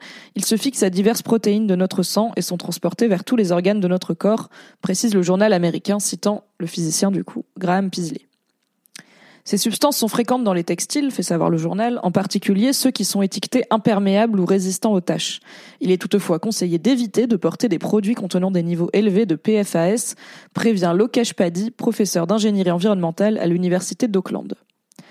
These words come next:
Une action collective en justice lancée en mai dernier accuse la marque, Things du coup, d'avoir induit les consommatrices et consommateurs en erreur en affirmant que leurs produits étaient biologiques et non toxiques. La plainte allègue que les culottes menstruelles contiennent également des nanoparticules de métal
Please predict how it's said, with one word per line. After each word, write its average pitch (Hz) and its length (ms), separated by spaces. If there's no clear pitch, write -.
Une 208 120
action 226 260
collective 208 400
en 185 80
justice 220 460
lancée 190 260
en 190 80
mai 247 160
dernier 190 460
accuse 202 260
la 175 120
marque, 196 440
Things - 400
du 170 100
coup, - 180
d'avoir 190 240
induit 233 240
les 214 80
consommatrices 196 580
et 196 60
consommateurs 180 480
en 185 140
erreur 190 300
en 180 100
affirmant 180 360
que 185 120
leurs 165 120
produits 196 280
étaient 190 180
biologiques 185 540
et 170 40
non 190 140
toxiques. - 480
La 180 120
plainte 233 260
allègue 208 380
que 185 140
les 165 80
culottes 190 260
menstruelles 202 400
contiennent 190 380
également 196 420
des 185 140
nanoparticules 208 640
de 170 100
métal 214 460